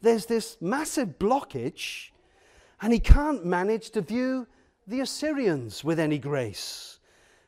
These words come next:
He, he can't imagine that if God should have mercy on him, then God could have mercy on them. It just doesn't compute. And he doesn't want it to compute.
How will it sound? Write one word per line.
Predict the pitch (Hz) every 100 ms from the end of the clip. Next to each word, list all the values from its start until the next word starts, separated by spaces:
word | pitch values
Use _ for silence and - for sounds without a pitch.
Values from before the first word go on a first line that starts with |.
| -
He, | 233
he | 220
can't | 185 - 269 277 254 - - 196
imagine | 214 262 226 170 170
that | 165 190
if | 185 - - 220
God | 247 254 -
should | - 233
have | 208 175
mercy | 185 233 - 185
on | 160
him, | 147 185 269 247 285 - - - - -
then | 175 160
God | 214 226 -
could | 202
have | 208 165
mercy | 170 220 196 208 196 202
on | 180 170
them. | 165 165 143 113 87 - _ _ _
It | 214
just | 262 226
doesn't | 277 226 240
compute. | 254 233 277 202 - - - _ _ _ _ -
And | 226
he |
doesn't | 220 262 262
want | 254 285 294
it | 214
to | 180
compute. | 160 143 147 123 -